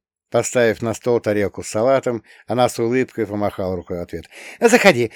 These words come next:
Сема вот-вот приехать должен, задержался!"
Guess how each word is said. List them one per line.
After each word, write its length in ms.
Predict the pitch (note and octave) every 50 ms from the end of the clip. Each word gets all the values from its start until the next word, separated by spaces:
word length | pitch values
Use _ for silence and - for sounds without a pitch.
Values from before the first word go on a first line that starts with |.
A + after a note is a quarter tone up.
| - - -
Сема 400 | - - - C4+ C4 B3 A#3+ A#3
вот-вот 420 | G#3 A#3+ A3+ - C#3+ C#3+ C3 - -
приехать 340 | - D#3+ D3+ C#3 - D#3+
должен, 440 | C#3+ E3 E3 D#3 D3 F#3+ G3+ G#3+ A3
задержался!" 680 | G#3+ A#3 G3 G#3 D3 A#2 A#2 A2 G#2 - - A2+ A2